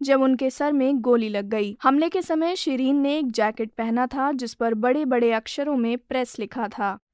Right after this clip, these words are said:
शिरीन की मौत के बाद अलग-अलग पक्ष सामने आ रहे थे। प्रत्यक्षदर्शियों और मीडिया द्वारा जांच में ये दावा किया गया था कि उन्हें इसराइली सैनिकों द्वारा गोली मारी गई है।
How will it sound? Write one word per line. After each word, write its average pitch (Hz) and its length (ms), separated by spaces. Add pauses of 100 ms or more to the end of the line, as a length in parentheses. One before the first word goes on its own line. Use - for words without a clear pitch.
(100)
शिरीन 294 360
की 285 160
मौत 285 280
के 330 140
बाद 311 340
अलग-अलग 233 440 (100)
पक्ष 247 260
सामने 277 440
आ 294 120
रहे 262 260
थे। 262 260
प्रत्यक्षदर्शियों 240 1120
और 254 120
मीडिया 226 380
द्वारा 247 360
जांच 269 460
में 302 200
ये 294 60
दावा 226 320
किया 233 280
गया 254 240
था 269 280
कि 277 140
उन्हें 247 240
इसराइली 277 560
सैनिकों 240 540
द्वारा 220 300
गोली 233 420
मारी 240 360
गई 214 280
है। 196 240